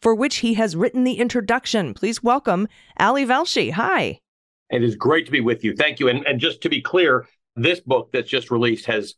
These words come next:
Speaker 2: not yet been banned by anybody, but I'm sure there are some people who hope it would be.
Speaker 1: <laughs> Yeah, so we aren't gonna be hearing about it yet on
Speaker 2: Yes.
Speaker 1: the Velshi Banned Book Club <laughs> podcast, which is very good. Well, how much pornography is in there?
Speaker 2: Uh, it all depends, because our, our,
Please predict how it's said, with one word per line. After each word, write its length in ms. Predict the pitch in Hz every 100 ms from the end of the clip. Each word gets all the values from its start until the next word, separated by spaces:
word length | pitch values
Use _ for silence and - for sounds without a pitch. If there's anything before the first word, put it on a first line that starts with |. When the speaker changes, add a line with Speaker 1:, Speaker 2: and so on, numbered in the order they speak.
| _ _
Speaker 2:
not 240 | 110 117 110
yet 200 | 107 101
been 180 | 101 95
banned 260 | 92 87 80
by 160 | 82
anybody, 360 | 80 78 76 82
but 100 | 98
I'm 120 | 101
sure 160 | - 131
there 140 | 117
are 40 | 104
some 140 | 117
people 260 | 101 98 92
who 80 | -
hope 200 | 104 95
it 80 |
would 180 | 95 101
be. 200 | - - _ _ _ -
Speaker 1:
<laughs> 100 | 330 - - - 359
Yeah, 220 | 226 190
so 160 | 226 208
we 100 | 220
aren't 140 | 226
gonna 140 | 233 226
be 100 | 226
hearing 240 | 220 202
about 220 | 202 190 185
it 100 | 156
yet 420 | 208 233 151 - - _ -
on 160 | 175 170
Speaker 2:
Yes. 100 | 165
Speaker 1:
the 60 |
Velshi 300 | 165 165 165
Banned 240 | 156 147 143
Book 160 | 151
Club 260 | - 160 175
<laughs> 120 | -
podcast, 680 | 214 196 - 185 - - -
which 240 | 240 -
is 160 | - -
very 300 | 196 - 180
good. 240 | - 185 - - -
Well, 100 | 214
how 80 |
much 200 | 254 240
pornography 600 | - 208 196 202 185 156
is 140 | 127 139
in 120 | 127
there? 340 | 107 78 90 - _ _ _ _ _ 147
Speaker 2:
Uh, 640 | 156 165 165 160 160 160 -
it 320 | 185 208 202
all 100 | 247
depends, 320 | 240 285 302
because 220 | 127 135 139
our, 280 | 143 143 147
our, 240 | 147 143